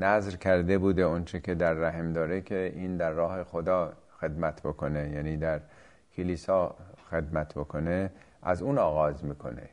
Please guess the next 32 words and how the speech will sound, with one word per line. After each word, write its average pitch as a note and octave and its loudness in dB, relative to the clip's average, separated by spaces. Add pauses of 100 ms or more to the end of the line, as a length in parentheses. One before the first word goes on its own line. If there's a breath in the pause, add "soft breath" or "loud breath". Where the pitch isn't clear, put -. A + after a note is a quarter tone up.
که F2 -4
بعد F2 2
مریم F2+ 0
به E2+ 0
دنیا D2 -4
میاد. C#2+ -6
یعنی E2 -4
این A2 -6
خاندان F#2 0
رو A#2+ 0
از، F2 -4 (840 loud breath)
اه، D#2+ 0 (240)
آل F2+ 6
عمران F#2 6
شروع D2+ -4
کرده، C#2+ -2 (540 soft breath)
یعنی F2+ -2 (320)
این F#2+ -4
تیره F#2 4
رو A2+ 6
در E2+ 6
واقع D#2+ 4
قرآن، F#2 2 (440 loud breath)
اه، F2 -2
توصیف E2 -8
کرده G2 -2
تا F#2 -4
به E2+ -4
کجا F#2 -2
می‌رسه، D#2 -4
تجلیل F#2+ -6
فوق‌العاده. D#2 -2